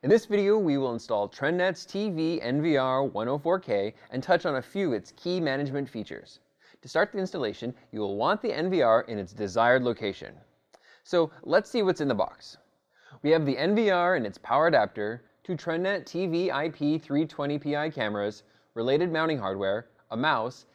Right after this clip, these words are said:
an H D M I cable, a C D, quick install guide, and three network cables. The two long cables are for the cameras, and the short one is to connect the N V R to your network.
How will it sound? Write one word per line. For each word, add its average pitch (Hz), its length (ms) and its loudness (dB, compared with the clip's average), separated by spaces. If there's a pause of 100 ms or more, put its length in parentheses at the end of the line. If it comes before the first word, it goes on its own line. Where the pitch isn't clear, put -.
(120)
an 113 100 -12
H 156 200 -4
D 190 100 0
M 160 80 0
I 165 140 0
cable, 107 420 -4 (300)
a - 20 -18
C 170 240 -4
D, 123 340 -4 (340)
quick 170 180 -4
install 196 400 -2
guide, 107 380 0 (200)
and 104 180 -10
three 143 440 0
network 127 420 -2
cables. - 520 -6 (680)
The 131 100 -8
two 254 240 0
long 180 320 2
cables 104 400 -4
are 107 100 -8
for 110 100 -12
the 113 80 -6
cameras, 123 560 -2
and 107 100 -12
the 107 60 -10
short 160 300 4
one 104 180 -4
is 98 100 -14
to - 80 -20
connect 123 340 -8
the 113 120 -14
N 139 160 -2
V 165 140 4
R 151 200 2
to 151 120 -8
your 160 100 2
network. 117 440 -6